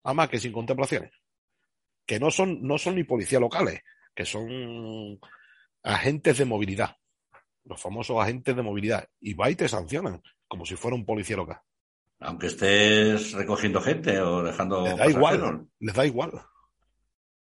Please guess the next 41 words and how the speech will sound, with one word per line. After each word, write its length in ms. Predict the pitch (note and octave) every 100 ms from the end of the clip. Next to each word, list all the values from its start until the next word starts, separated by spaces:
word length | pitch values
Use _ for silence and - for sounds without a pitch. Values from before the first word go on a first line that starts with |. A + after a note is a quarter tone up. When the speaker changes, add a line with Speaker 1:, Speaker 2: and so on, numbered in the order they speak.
| _
Speaker 1:
Les 140 | G2+ F2
da 120 | A#2+
igual. 380 | A#2+ C#3+ D#3+ -
Esto 260 | - A2+ C#3+
no 80 | C3+
es 60 |
una 140 | C#3 B2+
zona 220 | D3 C#3
de 60 | B2+
descarga. 460 | - F#3 C3 A#2 _
La 100 | G2
zona 220 | - A2
de 40 | B2
descarga, 400 | - C#3+ D3 -
tú, 140 | -
es 340 | - - - -
decir, 260 | C3 A#2
que 80 | G#2+
yo 120 | C3+
voy 100 | D#3+
a 40 | E3+
un 60 |
restaurante 480 | D#3+ C#3 D3 C3 B2
que 80 | B2
está 260 | A#2+ A2+
en 80 | A2
la, 180 | G#2 G2+ - - - -
en 120 | G#2+
el 100 | G#2
Puerto 280 | A2+ G#2+ G#2+
Olímpico, 440 | G#2 F#2 - F#3+
por 140 | - A2+
decir 240 | - G#2+
algo. 320 | A2 C#3+ - _ _ _ _ _ _ _ _ -
En 120 | F#2
vez 100 | B2+
de 80 | E3+
poner 220 | F3 E3
una 280 | C#3 C#3+ B2+
plaza 300 | C3 B2 - A2
de 300 | G#2 G2+ F#2